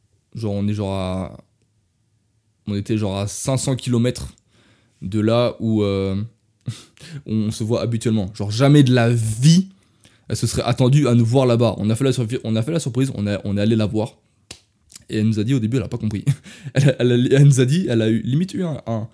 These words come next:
ça a tellement troublé qu'elle a commencé à avoir la tête qui tournait, genre, elle comprenait pas ce qui se passait, genre. Genre comme un, comme, comme, comme un mini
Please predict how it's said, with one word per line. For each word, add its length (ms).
ça 120
a 40
tellement 240
troublé 480
qu'elle 380
a 160
commencé 220
à 40
avoir 160
la 80
tête 180
qui 140
tournait, 400
genre, 160
elle 80
comprenait 300
pas 100
ce 60
qui 80
se 40
passait, 220
genre. 160
Genre 120
comme 160
un, 240
comme, 220
comme, 280
comme 140
un 60
mini 220